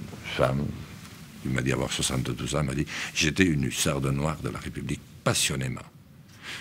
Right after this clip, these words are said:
Et je le fêtais d'autant plus que, hélas, mes deux frères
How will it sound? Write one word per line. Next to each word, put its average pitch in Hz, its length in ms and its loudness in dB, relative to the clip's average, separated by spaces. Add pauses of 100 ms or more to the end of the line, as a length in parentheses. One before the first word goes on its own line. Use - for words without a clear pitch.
(220)
Et 87 100 4
je 85 140 8
le 82 220 6
fêtais - 320 2
d'autant 78 280 4
plus 82 220 6
que, - 120 -2 (220)
hélas, 73 480 2
mes 71 120 2
deux 64 120 0
frères 67 340 4